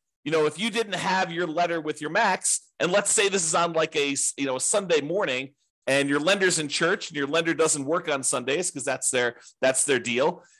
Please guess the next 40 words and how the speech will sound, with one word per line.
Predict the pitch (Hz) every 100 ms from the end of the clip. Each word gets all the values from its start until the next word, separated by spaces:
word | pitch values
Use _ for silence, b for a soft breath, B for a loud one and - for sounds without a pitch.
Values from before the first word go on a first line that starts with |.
| -
and | 135 147
you | 160
can't | - 202 185
get | 190 180
an | 165
updated | 170 175 180 156 135
letter | 160 214
from | 180 160
your | 131
lender, | 123 117 123 175 B B _
but | 156 147 -
you | 160
know | 156 156 196 202
that | 175 165
this | - 160
property, | - 160 147 156 151
this | 139 131
fourplex, | - 156 - 139 139
is | 120
gonna | 147 131
go | 139 127
really | 147 139
quick, | - 254 226 - b b _ -
and | 143 147
you're, | 156
like, | 151 151 -
wanting | 123 165 196 185
to | -
make | 165 151
your | 151
offer | 160 190 165
and | 143
come | 175 160
across | - 143 -
strong, | 196 208
get | 151 151
this | 143 -
thing | 139
tied | 131 147 165
up | 190